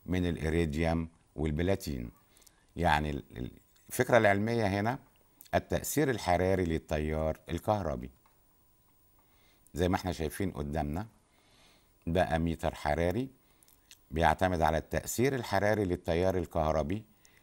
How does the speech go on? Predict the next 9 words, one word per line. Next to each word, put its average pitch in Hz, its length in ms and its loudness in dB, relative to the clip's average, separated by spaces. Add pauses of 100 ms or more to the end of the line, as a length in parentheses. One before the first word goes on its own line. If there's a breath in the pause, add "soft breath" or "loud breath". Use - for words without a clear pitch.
(160 soft breath)
لما 76 280 0
بيمر 85 380 0
تيار 90 640 4 (120)
في - 200 -6
سلك 85 360 -2
إيريديوم 76 520 0
بلاتين 95 580 -4 (600 soft breath)
يسخن، 80 540 -2 (320)
يتمدد، 73 680 -4